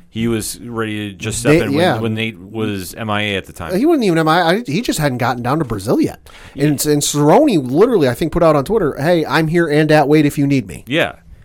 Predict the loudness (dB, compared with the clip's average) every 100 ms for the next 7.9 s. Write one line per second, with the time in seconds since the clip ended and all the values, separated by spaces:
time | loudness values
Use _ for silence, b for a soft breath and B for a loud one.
0 | b b -10 -6 -2 -2 -2 -2 -2 -2
1 | -2 -2 -2 -4 -6 -6 -6 -6 -6 -4
2 | -6 -6 -8 -8 -8 -6 -6 -10 -16 _
3 | _ _ _ _ -8 -4 -2 -2 -4 -2
4 | -2 -2 -6 -8 -14 -18 -20 -20 _ _
5 | -8 -4 -4 -4 -4 -6 -6 -6 -4 -4
6 | -4 -4 -4 -4 -6 -6 -8 -6 -6 -6
7 | -6 -8 -8 -8 -6 -4 0 0 -2